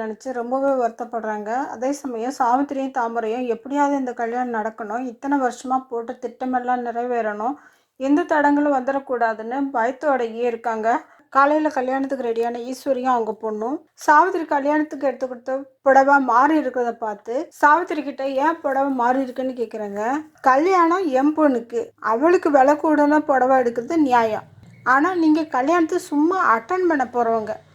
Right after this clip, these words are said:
உங்களுக்கு எதுக்கு காஸ்ட்லி புடவைன்னு?" கேட்டுட்டு அங்க இருந்து போயிடுறாங்க. இப்ப ஈஸ்வரியும் அவங்க பொண்ணும் இந்த கல்யாணம் நடக்காம இருந்தா நல்லா இருக்குன்னு நினைக்க ஆரம்பிக்கிறாங்க. சேது தமிழை தனியா கூட்டிட்டு போயி, "நான் கேக்குறதுக்கு நிதானமா யோசிச்சு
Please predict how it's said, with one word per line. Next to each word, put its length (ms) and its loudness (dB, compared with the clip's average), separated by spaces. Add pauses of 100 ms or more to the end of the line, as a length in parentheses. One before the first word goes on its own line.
(160)
உங்களுக்கு 420 6
எதுக்கு 300 0
காஸ்ட்லி 560 4
புடவைன்னு?" 460 -2 (100)
கேட்டுட்டு 380 -6 (120)
அங்க 280 2
இருந்து 280 4
போயிடுறாங்க. 480 0 (100)
இப்ப 200 -2 (220)
ஈஸ்வரியும் 500 2
அவங்க 300 -2
பொண்ணும் 360 -4 (100)
இந்த 200 -4
கல்யாணம் 560 2
நடக்காம 440 2
இருந்தா 260 -2
நல்லா 340 2
இருக்குன்னு 420 -2
நினைக்க 380 -2
ஆரம்பிக்கிறாங்க. 560 -4 (440)
சேது 380 6
தமிழை 400 4
தனியா 300 0
கூட்டிட்டு 400 -8
போயி, 340 -8 (580)
"நான் 260 2
கேக்குறதுக்கு 560 0
நிதானமா 480 0
யோசிச்சு 340 -4